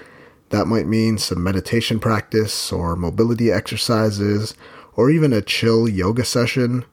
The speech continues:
and not just some hardcore two-hour power walk. Sometimes getting out of your comfort zone will be beneficial too, because you're reaping those benefits from something you don't regularly do.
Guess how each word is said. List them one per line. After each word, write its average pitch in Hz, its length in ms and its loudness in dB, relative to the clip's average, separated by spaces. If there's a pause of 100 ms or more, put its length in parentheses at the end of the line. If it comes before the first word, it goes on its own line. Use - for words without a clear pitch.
(120)
and 95 120 -2
not 107 160 0
just - 160 -2
some 98 160 -2
hardcore 104 600 -2
two-hour 101 500 -2
power 98 360 -2
walk. 113 380 -2 (400)
Sometimes 156 480 2
getting 139 260 2
out 107 160 -2
of 110 100 -2
your 95 140 0
comfort 113 480 -2
zone 110 380 0
will 170 160 4
be 175 160 4
beneficial 131 500 0
too, 147 240 2
because 98 320 -2
you're 95 80 2
reaping 110 460 0
those 92 260 -2
benefits 104 480 -2
from 98 220 -4
something 104 420 -4
you 98 160 0
don't 98 240 -4
regularly 101 840 0
do. 107 360 0